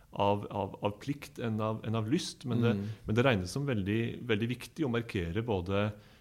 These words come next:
Speaker 1: symbolsk og visuelt at man er amerikanernes partner, eh,
Speaker 2: Mm.
Speaker 1: og, og, og fremst i rekka. Eh,
Speaker 2: Mm.
Speaker 1: hvorfor er det,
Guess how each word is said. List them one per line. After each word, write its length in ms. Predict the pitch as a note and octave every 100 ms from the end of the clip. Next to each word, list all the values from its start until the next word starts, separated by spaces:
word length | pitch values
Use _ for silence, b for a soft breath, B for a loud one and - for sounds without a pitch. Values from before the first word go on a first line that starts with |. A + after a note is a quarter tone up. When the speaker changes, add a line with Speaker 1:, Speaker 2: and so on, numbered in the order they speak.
| b
Speaker 1:
symbolsk 580 | - A2 A#2+ D3 C#3+ B2+
og 60 |
visuelt 480 | A#2 A2+ A2 A2+ -
at 140 | G#2+
man 140 | - G#2+
er 280 | E2+ F#2 A2 - - - - - A2
amerikanernes 880 | A2+ A2 A2 F2 F2 G#2+ A2+ - - - - -
partner, 400 | G2 - C3 B2+ -
eh, 80 | D#3+
Speaker 2:
Mm. 160 | D3+ A2+
Speaker 1:
og, 160 | G#2+
og, 80 | A#2 - B2
og 100 | -
fremst 320 | G#2 F#2+ -
i 80 | A2
rekka. 320 | G#2 - A2+ - b b b -
Eh, 60 | D#3
Speaker 2:
Mm. 920 | C3 G#2+ A#2 - - - - - A#2+
Speaker 1:
hvorfor 360 | G#2+ - -
er 120 | A2+ F2
det, 220 | A2 B2